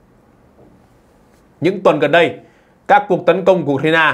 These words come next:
đã nhằm vào các tàu chiến Nga ở vùng biển khơi và các cảng chính của họ là Sevastopol và Novorossiysk.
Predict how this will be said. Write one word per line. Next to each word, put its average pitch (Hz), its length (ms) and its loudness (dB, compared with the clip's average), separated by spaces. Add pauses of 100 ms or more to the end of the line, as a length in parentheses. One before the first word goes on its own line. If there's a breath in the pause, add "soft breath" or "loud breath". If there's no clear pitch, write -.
(160)
đã 120 100 -10
nhằm 151 280 -4
vào 147 120 0
các 180 200 -4
tàu 151 160 2
chiến 165 240 -2
Nga 180 180 2
ở 127 260 -2
vùng 127 280 -2
biển 98 240 -2
khơi 170 360 2
và - 140 -2
các - 240 -4
cảng 104 260 -2
chính 214 220 -2
của 139 100 0
họ 123 280 0
là 107 80 -6
Sevastopol 165 760 0
và 107 100 -4
Novorossiysk. 156 600 0